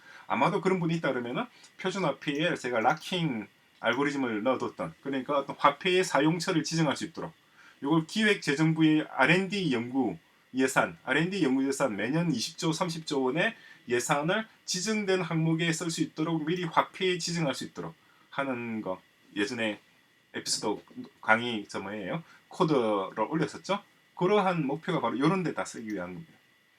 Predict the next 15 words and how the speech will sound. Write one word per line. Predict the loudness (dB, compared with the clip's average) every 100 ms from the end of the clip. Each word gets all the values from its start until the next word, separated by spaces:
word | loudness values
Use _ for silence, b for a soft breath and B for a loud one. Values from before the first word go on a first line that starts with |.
| B B B
그러니까 | -4 -2 -2 0 0 -2
지금 | -6 -2 0 0
이백칠십 | 0 -2 -2 -6 -6 -2
번 | 0 0 0 0 -2 -2
녹화를 | -2 -2 -2
하고 | -2
있습니다만은 | -2 -4 -2 0 0 -2 -6 B B B
무엇을 | 0 2 4 2
코딩하고 | -2 -4 0 2 2 2
무엇을 | 2 2 0 0
녹화할 | -2 0 0
것인지는 | 0 -2 -2 -2 -2
이미 | -2 -2 0
영 | 0 -2 -4
점 | -4 -4